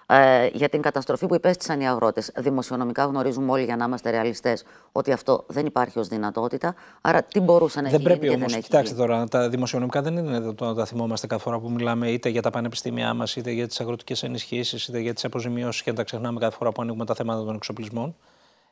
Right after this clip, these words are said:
Speaker 2: Εάν το να ενισχύσουμε τους αγρότες μας σημαίνει ένα αεροπλάνο λιγότερο από τα είκοσι τέσσερα Ραφάλ,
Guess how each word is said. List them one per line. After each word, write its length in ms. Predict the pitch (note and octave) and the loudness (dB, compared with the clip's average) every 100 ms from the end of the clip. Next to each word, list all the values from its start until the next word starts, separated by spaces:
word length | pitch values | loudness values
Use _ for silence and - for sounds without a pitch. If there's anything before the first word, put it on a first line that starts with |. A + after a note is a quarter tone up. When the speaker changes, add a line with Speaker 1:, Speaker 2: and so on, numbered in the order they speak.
| - | -2
Speaker 2:
Εάν 400 | A#2+ B2+ D3 D#3 C#3+ | 0 2 0 -2 -4
το 140 | C#3+ | -4
να 120 | B2+ | -2
ενισχύσουμε 520 | B2+ A#2+ - D3 - C3 | -2 -4 -6 -10 -8 -10
τους 200 | - B2 | -8 -6
αγρότες 380 | A#2+ C3+ C#3 C3 | -4 -4 -4 -4
μας 140 | A#2+ | -4
σημαίνει 320 | B2 C3+ C3+ | -4 -4 -2
ένα 140 | C#3 C#3 | -2 0
αεροπλάνο 420 | B2 A2 C3+ C3 | 0 0 0 0
λιγότερο 340 | A#2+ C3 B2 | 0 -2 0
από 80 | A#2 | -2
τα 60 | A#2 | -2
είκοσι 160 | A#2 - | -4 -8
τέσσερα 300 | A#2+ B2+ A#2 | -6 -4 -2
Ραφάλ, 380 | G#2+ - E3+ | 0 0 0